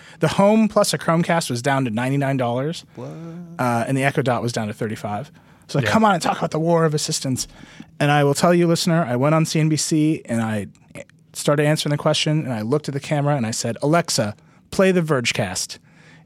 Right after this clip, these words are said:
Speaker 1: And I hope finance bros around this country
Speaker 3: <laughs>
Speaker 1: started listening to this show. <laughs> And then I forgot what I was gonna say after that, stuttered, and the poor host had to ask another question. Anyway.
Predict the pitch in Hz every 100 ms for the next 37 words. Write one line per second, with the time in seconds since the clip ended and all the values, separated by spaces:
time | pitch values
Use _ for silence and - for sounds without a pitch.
0 | _ - 127 139 143 175 - 175 160 165
1 | 165 - 170 165 170 156 - 131 143 160
2 | 160 156 - 139 123 113 165 - - -
3 | - - - 135 120 139 - 139 131 123
4 | 117 - 101 92 - _ - - - -
5 | _ _ - - - - - - - -
6 | - - 226 175 190 190 160 - - 160
7 | 175 208 202 185 175 180 - 143 165 -
8 | 190 196 202 - - - 165 190 196 165
9 | - 175 151 127 - 214 214 - 208 208
10 | - 139 120 165 - 170 160 180 165 123
11 | - - 180 - - - _ _ - _
12 | - - - - - - - - _ -
13 | 185 127 101